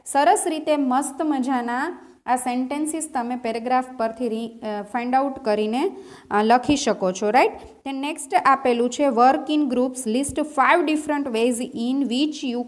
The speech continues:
can and you cannot use a ruler, think differently, you can write more answers and put them on a notice board, રાઈટ? કે આ નોટિસ બોર્ડ ઉપર તમે મૂકી શકો છો કે તમે કઈ રીતે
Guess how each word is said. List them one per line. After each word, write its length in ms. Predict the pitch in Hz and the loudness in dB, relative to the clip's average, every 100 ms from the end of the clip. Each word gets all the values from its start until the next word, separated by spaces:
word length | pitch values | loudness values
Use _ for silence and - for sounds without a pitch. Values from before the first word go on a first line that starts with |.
| - | -4
can 240 | 269 294 302 | -2 0 -2
and 260 | 247 233 | -2 -4
you 180 | 214 240 240 247 - | -2 -4 -6 -20 -12
cannot 760 | 247 240 240 240 254 - - 311 320 - - - | -10 -8 -10 -10 -10 -14 -8 -8 -6 -12 -20 -8
use 260 | 247 262 262 | -4 -2 0
a 320 | 269 285 220 | 0 -2 -4
ruler, 480 | 233 247 269 294 302 - - - - _ _ - | -4 -2 4 6 4 -2 -16 -20 -20 _ _ 2
think 220 | 294 339 381 | 6 6 4
differently, 1200 | 302 302 302 277 247 240 - - - 254 254 311 - - - - 247 | 4 2 2 2 2 0 -6 -20 -8 0 2 0 -2 -12 -20 -10 -4
you 120 | 285 294 | -2 2
can 140 | 339 | 2
write 520 | 311 254 262 294 269 247 | 4 6 6 4 2 2
more 180 | 262 269 247 | 4 4 4
answers 360 | 254 254 277 294 | 2 0 -2 0
and 140 | 277 247 262 | -2 -2 0
put 220 | 277 269 | -2 0
them 160 | 285 269 | 2 2
on 280 | - 214 220 | 0 -2 0
a 340 | 240 277 294 | 2 2 2
notice 540 | 208 208 233 226 233 254 | 0 -2 -4 -4 4 4
board, 200 | 196 180 | 6 4
રાઈટ? 220 | 262 415 - - - - | 2 2 -6 -18 -10 -4
કે 100 | - | 0
આ 220 | - 262 | 4 4
નોટિસ 440 | 277 285 330 311 | 4 2 0 0
બોર્ડ 180 | 302 285 | 2 2
ઉપર 220 | 254 262 | 2 2
તમે 220 | 254 254 | 2 0
મૂકી 340 | 277 330 359 370 | 4 2 4 4
શકો 340 | 339 - 214 | 4 4 2
છો 200 | 208 247 | 4 2
કે 140 | 247 254 | 2 2
તમે 320 | 247 262 277 | 2 2 0
કઈ 300 | 254 269 320 | 4 6 6
રીતે 500 | 285 247 262 269 330 | 2 -2 0 2 2